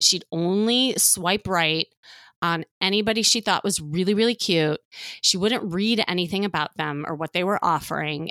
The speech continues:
And then she would determine whether or not she would reach out and have a conversation. Like, it starts from even there.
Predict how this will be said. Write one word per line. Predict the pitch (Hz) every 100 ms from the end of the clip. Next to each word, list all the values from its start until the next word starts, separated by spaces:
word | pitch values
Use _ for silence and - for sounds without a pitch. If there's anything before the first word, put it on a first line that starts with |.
| -
And | 180 170 175 170 147
then | 214 285 349
she | 311 247
would | 208
determine | 196 190 196 180 170 160 165
whether | 160 165
or |
not | 160 -
she | 175
would | 165
reach | 156 156 -
out | 143 151 151 -
and | 151
have | 143 143
a |
conversation. | 147 143 156 147 - 320 311 - -
Like, | - 185
it | -
starts | - - 269 -
from | - 202 -
even | 208 226 208 160 151
there. | 175 180 143